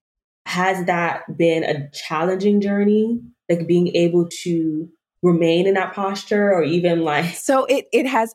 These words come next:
Speaker 2: absolutely been challenging, of course, because I'm human. I am only a little Ruth in this big world. And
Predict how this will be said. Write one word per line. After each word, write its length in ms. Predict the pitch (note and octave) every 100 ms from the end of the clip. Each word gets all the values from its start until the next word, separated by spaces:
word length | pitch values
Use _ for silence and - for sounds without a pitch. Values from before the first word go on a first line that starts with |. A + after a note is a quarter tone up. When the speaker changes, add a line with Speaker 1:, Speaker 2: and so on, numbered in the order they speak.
| _
Speaker 2:
absolutely 1300 | G3+ A3 A#3+ - - B3 G#3+ F#3 G#3 G#3 F#3+ G3+ G3 A#3+ -
been 520 | F3 E3+ E3 E3 D#3 - _ _ _ _ -
challenging, 960 | - F#4+ F4 F#4+ B3+ G3+ D3+ C3 A2+ -
of 220 | C#4+ D4+
course, 640 | - - G#4+ - - - - _ -
because 480 | D4+ D#4+ C#4 C4 A#3+ -
I'm 300 | D4+ E4+ E4
human. 600 | D#4+ D#4 A#3+ D3 C3 -
I 160 | - B3+
am 160 | C#4 A3+
only 600 | G3 G#3+ G#3 G3+ G3 - -
a 80 |
little 260 | F3+ G3 F#3+
Ruth 420 | E3 E3+ D3+ C#3+ -
in 180 | E3+ E3
this 360 | D#3+ D3+ D3+ - _ _ - B2+
big 280 | A#2+ E3 E3
world. 600 | C#3+ D3 C#3 B2+ A#2 A#2+ _ _ - _ -
And 840 | F3+ F#3 F#3 F3 E3+ E3 E3 D#3+